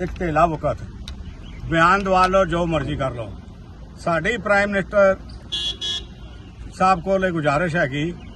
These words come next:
ਕਿ ਸਿੱਖਾਂ ਦੇ ਨਾਲ ਇਹ ਜ਼ੁਲਮ ਤੁਹਾਡੀ ਸਰਕਾਰ ਵੱਲੋਂ ਹੋਣਾ,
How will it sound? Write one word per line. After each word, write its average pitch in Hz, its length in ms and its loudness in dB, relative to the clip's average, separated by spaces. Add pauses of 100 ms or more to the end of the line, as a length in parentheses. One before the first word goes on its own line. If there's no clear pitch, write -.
(1080)
ਕਿ 202 280 -2
ਸਿੱਖਾਂ - 680 -2
ਦੇ 202 180 2
ਨਾਲ 175 580 2
ਇਹ 196 260 -2
ਜ਼ੁਲਮ 165 440 -2
ਤੁਹਾਡੀ 160 360 -2
ਸਰਕਾਰ 156 420 0
ਵੱਲੋਂ 160 240 -2
ਹੋਣਾ, 131 340 -2